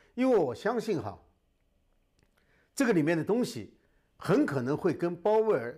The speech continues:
打官司的结果类似或者接近，就是鲍威尔想弄清楚的东西，这里面很可能也有，但是这里面的东西呢，会起到其他的作用，就是另外的作用。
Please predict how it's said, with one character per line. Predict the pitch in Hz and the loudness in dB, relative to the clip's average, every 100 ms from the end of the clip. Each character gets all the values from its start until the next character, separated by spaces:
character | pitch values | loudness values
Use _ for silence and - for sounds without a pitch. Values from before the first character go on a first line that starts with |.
| - | -10
打 | 101 | -10
官 | 85 165 170 | -4 -4 -4
司 | - | -6
的 | 135 110 - | -10 -10 -10
结 | - 160 | -2 0
果 | 233 - - - _ _ | 0 -2 -16 -20 _ _
类 | 220 185 151 | 0 0 -2
似 | - 208 - | -10 -12 -12
或 | - | -10
者 | 151 107 | -10 -10
接 | - 165 | -4 -2
近， | 165 175 - _ _ _ _ _ | -2 -6 -8 _ _ _ _ _
就 | - | -6
是 | 160 151 - _ | -4 -4 -10 _
鲍 | 254 285 | 2 4
威 | 277 | 4
尔 | 196 | 2
想 | 123 135 | -4 -6
弄 | 175 | -6
清 | 190 | -4
楚 | 202 120 | -6 -6
的 | |
东 | 104 147 | -8 -8
西， | - 104 _ _ | -8 -18 _ _
这 | - | -2
里 | 180 | -2
面 | 143 | 0
很 | 190 | -4
可 | 143 | -4
能 | 127 | -6
也 | 117 156 | -4 -4
有， | 107 - _ _ _ _ _ | -6 -14 _ _ _ _ _
但 | 285 | -2
是 | 247 208 | 0 -2
这 | - | -2
里 | 311 190 | 0 2
面 | 147 | 0
的 | 131 | -2
东 | 127 185 | -2 -2
西 | - | -2
呢， | 131 104 - _ _ _ | -8 -8 -16 _ _ _
会 | - 247 170 | -2 2 2
起 | - - 110 | 0 -8 -2
到 | 185 151 - - | 2 0 -2 -16
其 | - - 156 | -14 -8 -4
他 | 214 254 | 0 0
的 | 240 | 0
作 | 202 127 | 0 -2
用， | 95 - _ _ _ _ _ _ _ | -8 -20 _ _ _ _ _ _ _
就 | - | -2
是 | - 175 - - _ _ _ _ _ _ _ | 0 -2 -4 -20 _ _ _ _ _ _ _
另 | - 294 277 | -2 0 4
外 | 180 | 2
的 | 127 | 2
作 | 151 | -6
用。 | 110 | -8